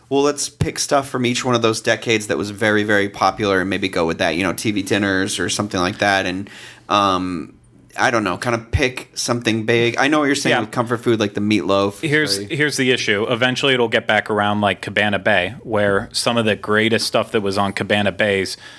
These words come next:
Speaker 2: like, uh, their menus at the Skyline or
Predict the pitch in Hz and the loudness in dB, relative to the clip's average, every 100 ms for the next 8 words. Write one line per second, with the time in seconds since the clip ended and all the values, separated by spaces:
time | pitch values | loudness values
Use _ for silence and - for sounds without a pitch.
0 | - - 98 92 - 127 113 110 110 107 | -18 -4 -2 -2 -2 -4 0 2 2 2
1 | 101 92 92 98 - - 98 95 113 101 | 0 2 0 0 -4 -2 -2 -2 -4 -2
2 | 92 - 107 101 95 101 101 101 92 | 0 2 2 2 2 0 0 -2 -4